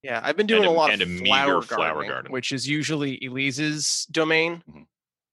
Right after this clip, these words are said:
Speaker 1: But, uh, I've, I've taken over
Speaker 2: Yeah.
Speaker 1: quite a bit of those responsibilities. And so it's good. It's good to put your hands to work in the earth.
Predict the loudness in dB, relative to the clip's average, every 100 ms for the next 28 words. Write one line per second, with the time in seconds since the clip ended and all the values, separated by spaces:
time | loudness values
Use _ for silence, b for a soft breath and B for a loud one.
0 | _ -6 -6 -4 -2 -2 -2 -4 -6 -10
1 | -10 -8 -8 -6 -6 -6 -6 -8 -10 -12
2 | -10 -10 _ -10 -8 -6 -6 -8 -8 -8
3 | -10 -8 -8 -8 -10 -10 -10 -10 -14 -16
4 | -18 -16 -16 -18 _ -20 -6 -2 -2 -4
5 | -12 -12 -12 -14 -14 -14 -4 0 2 4
6 | 4 4 2 0 2 2 2 2 2 0
7 | -2 -14